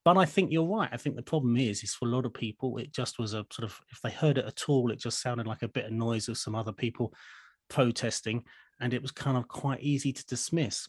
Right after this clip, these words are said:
But that's a real problem, isn't it? Because we know that fundamentally what, of course, these scientists were saying, uh, and the message they were trying to get across in these protests was absolutely right. And, uh, you know, we've got to f-, somehow find a way to make sure society and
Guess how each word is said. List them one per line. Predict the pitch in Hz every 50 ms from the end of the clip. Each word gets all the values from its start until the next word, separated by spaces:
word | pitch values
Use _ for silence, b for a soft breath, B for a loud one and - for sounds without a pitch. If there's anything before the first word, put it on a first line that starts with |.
| _ -
But | 143 -
that's | - 185 190 180 - -
a | 190 190
real | 165 185 190 180 165
problem, | 151 - 190 196 - 156 113 107
isn't | 131 147 202 165
it? | 113 - -
Because | - 123 - - 123 -
we | 123 117
know | 127 135 156 165 151 123 110 110
that | 104 113 110 - _ b b b b b b b b
fundamentally | - 147 127 120 117 127 147 165 170 156 147 - 117 104 104
what, | 107 123 120
of | 117 -
course, | - - 127 120 - -
these | 120 113 -
scientists | - 131 127 120 117 117 - 113 - -
were | 113 -
saying, | - - 127 117 104 98 104 110 b b b b b b b _ _ -
uh, | 110 113 -
and | 123 117
the | 113
message | 117 139 - - 123 110
they | 117 107
were |
trying | 107 - - 123
to | 117
get | 104 113 101
across | - - - 156 156 - -
in | 110
these | 101 - -
protests | - - 110 101 - - 120 117 -
was | - 104 - -
absolutely | - 135 - - - - 123 113 117 120 - 120 107
right. | 98 98 101 123 156 156 - - -
And, | 127 127 127 123 123 120 - - - -
uh, | 139 135 135 135 123
you | 143 151 147
know, | 135 139 135 131 - -
we've | 147 139 -
got | - 143 - -
to | -
f-, | 139 - - - - - -
somehow | - - - - 160 160 147 - - 110 110 113
find | - - - 123 123 113 117
a |
way | 110 117 131 120 95 95 107 117 B B B B B B _ -
to | 123 120
make | 127 123 127
sure | - - 127
society | - - 131 - - 139 131 131 127 - - - 131 127 b b b b b b _ _
and | - 127 117 123 117 113